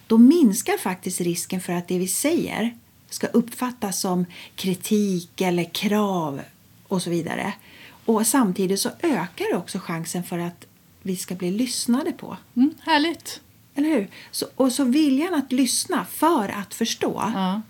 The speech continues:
Speaker 1: den är central.
Speaker 2: Mm.
Speaker 1: Och vi har alla samma grundläggande behov av att känna oss lyssnade på och förstådda.
Speaker 2: Och respekterade och sedda
Speaker 1: Ja.
Speaker 2: och bekräftade.
Speaker 1: Ja.
Speaker 2: Och sen är det så,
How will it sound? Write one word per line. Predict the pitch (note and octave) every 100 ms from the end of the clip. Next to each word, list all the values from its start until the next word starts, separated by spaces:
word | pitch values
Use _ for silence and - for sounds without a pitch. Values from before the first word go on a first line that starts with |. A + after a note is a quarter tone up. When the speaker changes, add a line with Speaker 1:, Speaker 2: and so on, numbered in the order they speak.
| -
Speaker 1:
den | A#3+
är | A3+
central. | A3+ A3 G#3+ B3+ - -
Speaker 2:
Mm. | C4 G#3+ - _ _ - -
Speaker 1:
Och | - - - A#3
vi | B3+
har | A3 C4 G4+ F#4+
alla | F#3+ F3+
samma | - G3 D#3+ E3
grundläggande | F3+ F#3 D#3+ D#3+ D#3+ D#3
behov | D#3+ E3+ D#3+
av | D3+ D#3
att | D#3+ - - -
känna | - C#4+ G#3+ G3+
oss | C#4+ -
lyssnade | D#4+ - - D#3+
på | D#3+ - - - _
och | - A3 -
förstådda. | F3 - - - - - - _ - _ _ -
Speaker 2:
Och | A3+
respekterade | A#3 - A#3 G#3+ F3+ D#3 F#3+ - - E3+ -
och | B2+
sedda | - C4+ G3 - A#3 G3+ -
Speaker 1:
Ja. | A#3 D4+ D4+
Speaker 2:
och | -
bekräftade. | C#4 - G3 - - G#3 - D3+
Speaker 1:
Ja. | D#3 C4 C#4 D#3+ - _ _ _ - - - -
Speaker 2:
Och | A#3+
sen | A3+ C4+
är | C#4+ B3
det | A3
så, | -